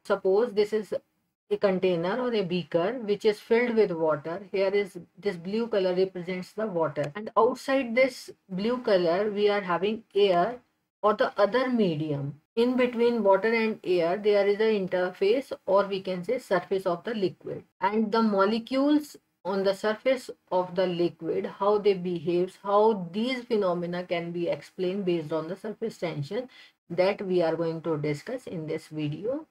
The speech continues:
This can be explained on, based on two different mechanisms. So one is force per unit length and the other one is energy per unit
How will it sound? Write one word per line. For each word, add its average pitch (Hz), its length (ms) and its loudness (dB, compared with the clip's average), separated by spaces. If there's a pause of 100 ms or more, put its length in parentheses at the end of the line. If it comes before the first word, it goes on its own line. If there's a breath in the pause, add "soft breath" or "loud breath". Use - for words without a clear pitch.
(140)
This 226 220 -2
can 220 240 -2
be 208 120 2
explained 180 360 -4
on, 220 300 -6
based 185 340 2
on 233 260 -2 (100)
two 254 260 -6
different 190 340 -2
mechanisms. 170 720 -8 (100)
So 208 80 2
one 180 260 0
is 247 200 -6 (100)
force 240 320 0
per 165 260 -2
unit 165 380 -4
length 185 380 -4
and 196 180 -4
the 180 80 -2
other 165 260 -2
one 165 220 -6
is 269 140 -6 (640 soft breath)
energy 196 460 0
per 214 320 2
unit 208 480 -2